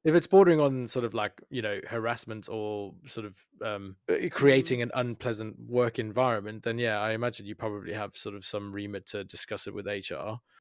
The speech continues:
Speaker 2: And I think it's, it is hard in, in the work context. I, I often would just make jokes. I, I, I
Speaker 1: Mm.
Speaker 2: had a running joke, uh, that I would say to men when they were being a bit inappropriate at work one,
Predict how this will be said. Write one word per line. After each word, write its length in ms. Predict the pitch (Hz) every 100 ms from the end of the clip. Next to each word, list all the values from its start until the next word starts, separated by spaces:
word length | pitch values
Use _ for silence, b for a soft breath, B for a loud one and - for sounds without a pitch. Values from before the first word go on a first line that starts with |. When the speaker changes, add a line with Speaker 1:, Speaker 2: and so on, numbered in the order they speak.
| -
Speaker 2:
And 140 | 220
I 160 | - 226
think 200 | 269 -
it's, 180 | 233 -
it 160 | 254
is 160 | 277 262
hard 340 | 269 240 220
in, 160 | 190 180
in 220 | - 180
the 80 | 185
work 280 | 185 180 -
context. 640 | - 175 175 156 - -
I, 140 | - 196
I 260 | 160 - 226
often 380 | 247 240 196
would 160 | 190 180
just 200 | 190 180
make 220 | 180 160
jokes. 680 | - 175 160 - - - - _ b b b b b b b -
I, 80 | 175
I, 200 | 123 180
I 40 |
Speaker 1:
Mm. 200 | 185 202
Speaker 2:
had 100 | 196
a 120 | 190 -
running 340 | 180 180 180 175
joke, 420 | 175 160 - _ _ _
uh, 360 | - 160 156 156
that 60 | -
I 120 | 113 160
would 140 | 160
say 220 | - 170
to 160 | 165 -
men 460 | 156 151 156 151 -
when 220 | - 147
they 100 | 147
were 120 | 156 151
being 260 | 156 147
a 40 | 156
bit 160 | 156
inappropriate 600 | - 156 165 156 - 156
at 120 | - -
work 300 | 156 139 -
one, 220 | 143